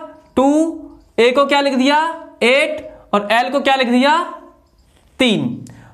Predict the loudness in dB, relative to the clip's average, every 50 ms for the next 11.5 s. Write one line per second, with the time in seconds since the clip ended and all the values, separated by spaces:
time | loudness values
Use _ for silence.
0 | -20 _ -2 -2 -2 -2 -6 -6 0 0 2 2 2 0 -2 -8 -2 -2 0 0
1 | 0 0 2 0 0 0 2 2 2 2 2 2 2 2 2 2 2 2 2 2
2 | 2 0 -2 -2 -4 -8 -16 -20 -20 -20 -20 -20 -20 -18 -4 0 0 0 0 0
3 | 0 2 2 2 2 2 2 2 2 0 0 -2 0 0 2 2 2 2 2 0
4 | 2 2 2 0 -2 -2 -4 -6 -14 -18 -20 -20 -20 _ _ _ _ _ -4 -4
5 | -4 -2 -2 -4 -2 -2 -2 -2 -2 -4 -8 -14 -16 -18 -20 -20 -20 -20 _ _
6 | _ _ _ _ _ -20 _ -20 -20 -20 -20 -20 -12 -2 0 0 2 2 -2 -4
7 | -6 -10 -16 -18 -8 0 2 2 2 4 2 2 2 2 2 0 0 0 2 2
8 | 4 4 4 2 2 2 0 0 0 0 2 2 2 2 2 0 2 0 0 -2
9 | 0 0 2 2 2 2 0 -2 -6 -10 -16 -18 -16 -4 -4 -4 -2 0 0 2
10 | 4 4 4 2 2 0 0 0 -2 0 2 2 2 2 2 2 2 2 4 2
11 | 2 2 2 2 4 4 4 2 2 -2